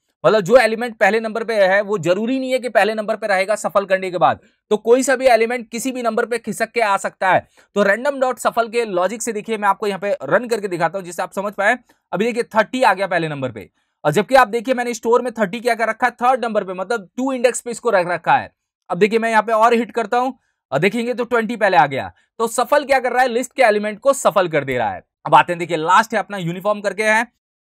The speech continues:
तो मैं यहाँ पे क्या करता हूँ, एक वेरिएबल बनाता हूँ, यू नाम से चलिए बना लेता हूँ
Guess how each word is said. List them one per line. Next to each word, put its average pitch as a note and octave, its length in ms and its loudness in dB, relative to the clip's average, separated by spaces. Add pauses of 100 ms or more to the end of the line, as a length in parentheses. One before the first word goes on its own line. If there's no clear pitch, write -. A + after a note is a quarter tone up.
तो F3+ 60 0
मैं A3 180 4
यहाँ A3 160 2
पे A3 120 -2
क्या G#3+ 140 0
करता G#3 200 -6
हूँ, F#3+ 80 -8
एक F3+ 180 -4
वेरिएबल F3 280 2
बनाता G#3 340 -2
हूँ, G#3+ 80 -4
यू E3+ 240 -6
नाम G3+ 180 0
से G#3+ 120 -8
चलिए G3 220 -6
बना F#3+ 200 0
लेता G3+ 220 0
हूँ B3+ 180 -2